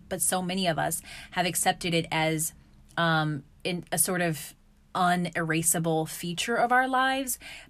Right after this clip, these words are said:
But yeah, we don't frame it as, you know, detrimental to our, our,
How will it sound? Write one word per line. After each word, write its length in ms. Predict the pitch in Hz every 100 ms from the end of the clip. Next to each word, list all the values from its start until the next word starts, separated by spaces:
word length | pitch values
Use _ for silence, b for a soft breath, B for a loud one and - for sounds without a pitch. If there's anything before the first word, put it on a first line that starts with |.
| -
But 120 | 277
yeah, 140 | 311
we 200 | 208 196
don't 200 | 269 285
frame 320 | - 208 214
it 120 | 214 196
as, 360 | 180 165 165 - B B -
you 100 | 196
know, 140 | 185
detrimental 640 | 175 190 190 185 185 190 175
to 240 | - 175
our, 340 | 170 165 160 -
our, 100 | 170